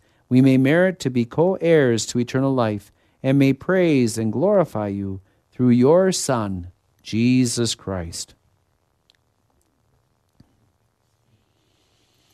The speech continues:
Through him, and with him, and in him, O God, Almighty Father, in the unity of the Holy Spirit, all glory and honor is yours forever and ever.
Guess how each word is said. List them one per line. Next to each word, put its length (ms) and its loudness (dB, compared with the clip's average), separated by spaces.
Through 260 4
him, 500 2
and 220 -2
with 280 2
him, 360 -2
and 280 -2
in 200 0
him, 400 -6
O 220 4
God, 520 2
Almighty 480 2
Father, 460 -2
in 140 0
the 60 4
unity 480 4
of 100 2
the 120 0
Holy 280 0
Spirit, 540 0
all 220 0
glory 520 -2
and 180 -6
honor 440 -2
is 200 -4
yours 440 -2
forever 560 2
and 180 0
ever. 460 -6